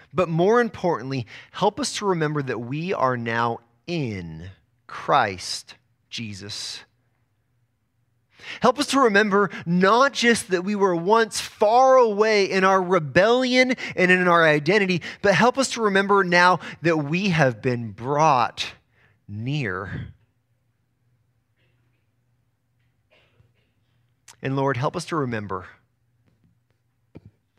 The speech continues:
Help us to remember that this is a gift.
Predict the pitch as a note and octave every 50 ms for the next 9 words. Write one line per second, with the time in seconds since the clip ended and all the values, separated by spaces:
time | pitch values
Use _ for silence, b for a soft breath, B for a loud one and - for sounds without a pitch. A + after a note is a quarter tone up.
0 | _ _ _ _ - D3 - - E3+ - - E3+ C#3 A#2+ A#2 A2+ A2+ A2 A2 G2+
1 | F#2 F#2+ - - - - - - G#2+ G2+ F#2 F2 E2+ E2 - - F#2 F2 F2 -
2 | - - - -